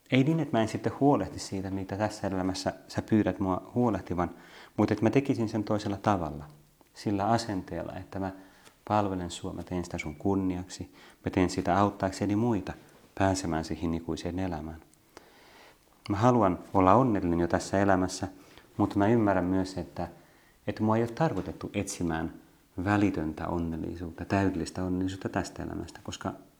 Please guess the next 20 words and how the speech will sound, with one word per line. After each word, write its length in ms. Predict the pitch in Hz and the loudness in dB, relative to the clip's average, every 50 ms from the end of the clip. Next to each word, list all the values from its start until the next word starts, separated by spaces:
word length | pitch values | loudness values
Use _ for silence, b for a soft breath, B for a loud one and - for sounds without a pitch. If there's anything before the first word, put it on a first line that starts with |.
| _ - | _ -6
ei 120 | 104 98 101 | -4 -4 -4
sitä 200 | - 117 120 113 | -4 -4 -6 -4
sillä 260 | - - 98 87 80 | -4 -4 -4 -4 -6
tavalla 320 | - 82 80 82 80 78 | -6 -8 -8 -8 -8 -10
saa. 300 | - - 78 76 76 76 - - _ b b b b b b b b b b b b b b b b b b b - | -10 -10 -10 -10 -10 -14 -20 -20 _ b b b b b b b b b b b b b b b b b b b -4
Mitä 240 | 98 - 104 98 98 | 0 2 4 6 6
enemmän 300 | 101 104 98 95 90 90 | 6 6 6 6 4 2
mä 160 | 87 87 85 - - - - _ _ _ - | 0 -2 -4 -6 -12 -20 -20 _ _ _ -6
tavallaan 380 | - 92 92 92 92 92 98 104 | -2 0 2 2 2 2 2 2
luovun 400 | 117 117 110 98 90 87 85 - | 2 2 2 2 2 0 -4 -6
siitä 380 | - 90 80 80 - 80 80 - - - _ - | -6 -6 -6 -6 -6 -8 -10 -10 -12 -20 _ -18
suoran 560 | - - - 104 98 92 90 87 85 80 - 92 | -12 -4 0 2 2 2 2 2 0 -2 -4 -4
onnellisuuden 540 | 92 90 90 87 80 - - - 80 82 | -2 -2 0 -2 -2 -4 -8 -8 -8 -2
tavoittelusta 720 | 85 107 113 117 117 107 - - - 92 95 92 - - - - b b b b b b b b b b b - | 2 2 2 2 2 -2 -6 -8 -8 -8 -8 -8 -10 -12 -14 -14 b b b b b b b b b b b -6
ja 100 | 92 85 | -2 0
etsin 320 | 85 87 - - - 87 85 | 0 0 -2 -2 -2 0 0
enemmän 440 | 85 85 85 82 80 80 85 - - - - _ _ - - _ _ _ _ - _ _ _ - - | 2 2 2 0 -2 -4 -6 -10 -14 -20 -20 _ _ -20 -20 _ _ _ _ -20 _ _ _ 0 4
Jumala 280 | 98 87 87 87 85 | 4 4 4 4 0
sun 220 | - - 82 76 76 | -2 -4 -6 -6 -2
kunniaa 520 | - 110 107 104 101 101 98 95 92 | 2 2 4 4 2 2 0 -2 -4